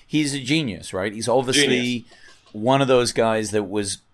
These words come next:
Speaker 1: probably always gonna be very, very funny.
Speaker 2: It's true.
Speaker 1: But he also was incredibly brave, and those two things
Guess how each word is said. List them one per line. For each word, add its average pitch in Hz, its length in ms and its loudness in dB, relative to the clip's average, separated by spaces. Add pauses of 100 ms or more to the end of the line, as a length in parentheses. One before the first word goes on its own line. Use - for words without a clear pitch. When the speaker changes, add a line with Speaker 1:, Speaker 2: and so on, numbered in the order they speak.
(120)
Speaker 1:
probably 123 420 2
always 113 460 0
gonna 107 200 -2
be 101 140 -4
very, 101 320 0
very 95 240 -2
funny. 104 320 -4
Speaker 2:
It's - 100 -8
true. 151 320 0
Speaker 1:
But 139 100 2
he 143 160 -4 (100)
also 160 540 4
was 113 260 2
incredibly 110 540 2
brave, 131 400 2
and 110 220 -2
those 180 240 2
two 139 220 -2
things 110 640 -2